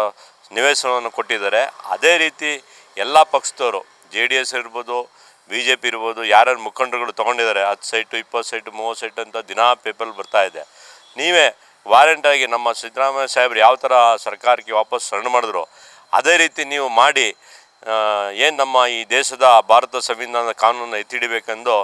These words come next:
ನಾನು ಎಲ್ಲ ರಾಜಕೀಯದ ಪಕ್ಷದ ಮುಖಂಡರಿಗೆ ನಾನು ಈ ಮುಖಾಂತರ, ಮಾಧ್ಯಮ ಮುಖಾಂತರ ಮನವಿ ಮಾಡ್ಕೊಳ್ತಾ ಇದ್ದೀನಿ. ಖಂಡಿತ ನಾವು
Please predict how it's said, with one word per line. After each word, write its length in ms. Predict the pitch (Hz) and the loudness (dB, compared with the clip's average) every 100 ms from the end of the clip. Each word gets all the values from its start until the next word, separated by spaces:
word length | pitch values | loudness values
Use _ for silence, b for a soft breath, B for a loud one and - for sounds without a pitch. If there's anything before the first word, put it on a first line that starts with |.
| - b b 104 | -4 b b -8
ನಾನು 140 | 110 104 | -6 -4
ಎಲ್ಲ 240 | 123 139 139 | 2 4 6
ರಾಜಕೀಯದ 540 | 123 127 117 123 120 | 6 4 -2 -6 -6
ಪಕ್ಷದ 320 | 113 120 - | -4 -8 -8
ಮುಖಂಡರಿಗೆ 560 | 107 104 127 113 113 107 | -8 -8 -8 -6 -6 -4
ನಾನು 300 | 104 107 98 92 B B B - | -6 -6 -6 -8 B B B -12
ಈ 40 | 135 | -8
ಮುಖಾಂತರ, 520 | 135 131 120 110 113 | -4 0 0 2 0
ಮಾಧ್ಯಮ 340 | 104 120 123 | 2 0 0
ಮುಖಾಂತರ 420 | 117 113 104 113 101 92 - B - | -4 -4 -2 2 2 2 -2 B -2
ಮನವಿ 200 | 113 131 123 | 0 0 0
ಮಾಡ್ಕೊಳ್ತಾ 420 | 104 - 92 90 85 | -4 -6 -12 -10 -12
ಇದ್ದೀನಿ. 220 | 78 80 - | -16 -14 -8
ಖಂಡಿತ 480 | 123 143 160 156 156 151 151 139 | -8 -4 -4 2 6 6 6 4
ನಾವು 200 | 135 | 4